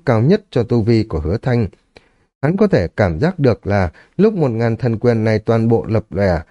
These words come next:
hắn sẽ đột phá quy hư, bước vào uẩn thần, mà đó cũng chính là uẩn thần trước nay chưa từng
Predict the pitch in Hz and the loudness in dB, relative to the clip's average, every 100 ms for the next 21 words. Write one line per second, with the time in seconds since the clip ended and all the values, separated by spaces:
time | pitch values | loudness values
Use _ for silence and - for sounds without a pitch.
0 | _ - 139 170 202 151 - - 95 127 | _ -4 -2 0 2 0 -2 -4 -4 0
1 | 131 113 120 123 104 _ - 202 233 - | 0 2 2 2 -2 _ -2 0 0 -2
2 | 107 73 98 73 110 101 76 - _ _ | -4 -2 -4 -2 -2 0 -2 -8 _ _
3 | - 131 131 135 175 214 165 170 208 104 | 0 2 2 0 0 -2 0 2 2 0
4 | 98 82 71 95 73 - 151 - 104 101 | -2 -2 -2 -2 0 -2 -2 0 -2 0
5 | 127 - 90 | -2 0 -4